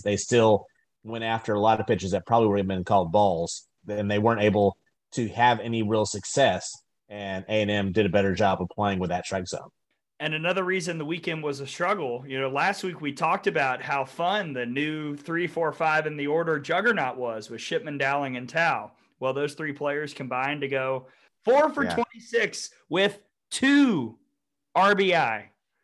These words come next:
Speaker 2: Dowling, Shipman, and Tao. Tha-, that's not gonna cut it. You know, I, they are
Speaker 1: And
Speaker 2: better.
Speaker 1: on-, and only a couple of walks there, too.
Speaker 2: Right. They are better than that. Uh, the, the ability is there. The want is there. Again, we, we talked with all the players.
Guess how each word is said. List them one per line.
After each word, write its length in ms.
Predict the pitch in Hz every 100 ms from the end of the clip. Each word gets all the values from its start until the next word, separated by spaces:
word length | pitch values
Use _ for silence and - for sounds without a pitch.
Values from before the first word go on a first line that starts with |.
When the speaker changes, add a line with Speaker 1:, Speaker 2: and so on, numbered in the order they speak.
| _ _ _ _
Speaker 2:
Dowling, 420 | 156 160 170 165
Shipman, 340 | 160 165 156 143
and 120 | 123
Tao. 440 | 151 135 110 101 _ _ _ -
Tha-, 120 | -
that's 200 | - 139
not 140 | 156 151
gonna 140 | 160
cut 220 | 156 196
it. 160 | 165 107
You 100 | 135
know, 60 | 131
I, 280 | 131 135 135 _ _ _ _ _ _ _ _
they 180 | 139 170
are 60 | 175
Speaker 1:
And 80 | 139
Speaker 2:
better. 180 | 135
Speaker 1:
on-, 180 | 135 165
and 120 | 147
only 200 | 185 190
a 60 | 156
couple 260 | 160 139 135
of 60 |
walks 320 | 131 139 139
there, 220 | - 104 98
too. 260 | 127 101 - _ _ -
Speaker 2:
Right. 340 | 139 147 113
They 140 | 127 139
are 80 | 127
better 320 | 135 170 185
than 160 | 175
that. 380 | 175 165 170 170
Uh, 120 | 127
the, 220 | 117 120 117 _ _
the 140 | 127 120
ability 440 | 131 175 202 196
is 160 | 180 156
there. 240 | 175 180
The 100 | 180
want 480 | 160 139 202 262 196
is 160 | 143
there. 260 | 123 131 117
Again, 280 | 107 180 185
we, 260 | 190 190 -
we 160 | 127 185
talked 360 | - 196 233
with 80 | 220
all 140 | 190 175
the 60 |
players. 540 | 147 175 220 170 139